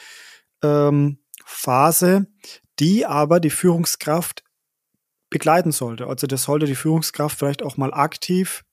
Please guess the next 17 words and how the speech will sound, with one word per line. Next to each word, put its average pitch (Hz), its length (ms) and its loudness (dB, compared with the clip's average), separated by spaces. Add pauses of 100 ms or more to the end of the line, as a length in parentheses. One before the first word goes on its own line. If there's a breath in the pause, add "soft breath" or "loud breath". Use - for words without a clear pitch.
äh, 147 180 -4
mitwirken, 175 880 0
um 151 400 -2
eben 147 260 -6
diese, 139 600 -2
diese 135 240 -6
Kommunikation, 143 720 -2
dieses 135 260 -6
Kennenlernen 143 680 -2
auch 131 180 -6
zu - 160 -8
unterstützen. 135 600 -4
Weil 123 100 -2
wenn 120 140 -2
das 139 220 -2
nicht 143 240 -6
passiert, 190 840 2